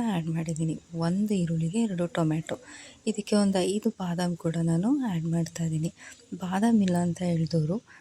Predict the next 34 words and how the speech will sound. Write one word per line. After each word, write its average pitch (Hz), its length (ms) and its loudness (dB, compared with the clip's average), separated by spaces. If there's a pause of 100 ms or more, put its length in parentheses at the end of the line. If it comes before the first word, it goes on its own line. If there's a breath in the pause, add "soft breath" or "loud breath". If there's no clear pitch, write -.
(160 loud breath)
ಗೋಡಂಬಿ 180 420 2
ಕೂಡ 165 280 -2
ಆ್ಯಡ್ 220 240 0
ಮಾಡ್ಬೋದು. 165 460 -2 (120)
ಗೋಡಂಬು 170 540 2
ಬೆ-, 180 180 2
ಗೋಡಂಬಿ 180 460 4
ಬೇಡ, 180 220 4 (100)
ಬಾದಾಮ್ 175 400 2
ಬೇಡ 175 180 2
ಅಂದರು 170 340 0
ಸ್ವಲ್ಪ 202 260 -8 (120)
ತೆಂಗಿನಕಾಯಿ 196 480 0
ಕೂಡ 175 140 -2
ಆ್ಯಡ್ 160 220 2
ಮಾಡಿಕೊಂಡ್ರೆ 175 440 -4 (520 loud breath)
ಗ್ರೇವಿ 196 320 4
ಸ್ವಲ್ಪ 165 260 -2 (120)
ತಿಕ್ಕಾಗಿ 165 440 -2
ಬರುತ್ತೆ 156 380 -4
ಅಂತ 165 180 -6 (120)
ಅಷ್ಟೇ. - 320 0 (480)
ಮತ್ತು 185 220 2 (100)
ಟೇಸ್ಟ್ 202 340 4
ಕೂಡ 165 140 2 (120)
ತುಂಬ 185 220 2
ಚೆನ್ನಾಗಿರುತ್ತೆ. 175 720 2
ಈಗ 180 200 4
ನಾವು 175 280 6
ಒಗ್ಗರಣೆಗೆ 185 540 4
ಶುಂಠಿ 180 320 2
ಬೆಳ್ಳುಳ್ಳಿ 170 360 4
ಪೇಸ್ಟ್ 170 340 0
ಹಾಕಬೇಕಾಗತ್ತೆ. 165 680 -2